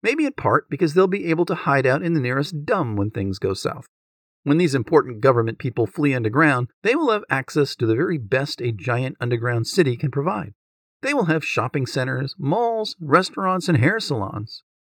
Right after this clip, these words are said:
It's also rumored that there may be an elaborate underground highway system connecting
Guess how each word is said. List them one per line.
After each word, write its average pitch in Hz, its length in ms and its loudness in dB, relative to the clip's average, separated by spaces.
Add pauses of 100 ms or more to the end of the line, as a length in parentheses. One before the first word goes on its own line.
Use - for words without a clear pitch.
(220)
It's 156 180 2
also 147 320 2
rumored 107 400 0
that 127 140 -2
there 127 140 -2
may 131 180 0
be 135 120 -2
an 135 80 2
elaborate 123 460 2
underground 135 520 2
highway 160 420 4
system 156 420 0
connecting 151 560 -2